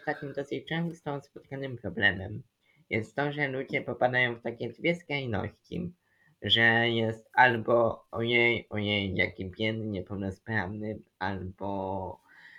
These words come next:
„Jaki on jest smutny, na pewno musi mieć bardzo ciężko”, i takie wręcz ubolewanie nad tym.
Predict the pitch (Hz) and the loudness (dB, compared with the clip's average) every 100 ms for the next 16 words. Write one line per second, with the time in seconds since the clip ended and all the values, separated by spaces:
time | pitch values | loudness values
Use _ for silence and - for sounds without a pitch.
0 | _ - 107 107 87 101 104 104 104 107 | _ -2 2 2 0 -4 -2 0 0 -2
1 | 104 - 110 110 107 107 104 101 107 107 | -4 -2 0 2 0 -2 -2 0 2 4
2 | 104 101 98 101 - _ _ - - - | 2 0 -2 -6 -10 _ _ -8 -8 -8
3 | - - - 110 110 107 120 110 107 92 | -14 -14 -8 -4 -2 -2 -6 -6 -6 -6
4 | - - 107 104 - 117 110 101 98 - | -10 -16 -6 -4 -2 -2 0 -2 -4 -6
5 | 101 98 101 - 98 101 101 - 110 101 | -4 -4 -4 2 2 2 -4 0 0 0
6 | 101 - 143 151 170 _ 175 175 175 170 | -6 -4 -2 -2 -4 _ -18 -14 -14 -14
7 | _ _ - 107 107 107 104 101 95 107 | _ _ -6 -2 0 0 0 -2 0 0
8 | - 113 104 101 98 92 - 104 113 107 | 0 0 2 2 0 -2 -6 4 4 4
9 | - 110 113 117 117 110 107 107 98 90 | -4 2 8 10 8 8 6 6 0 0
10 | 107 - 117 127 151 | -2 -2 -2 0 -4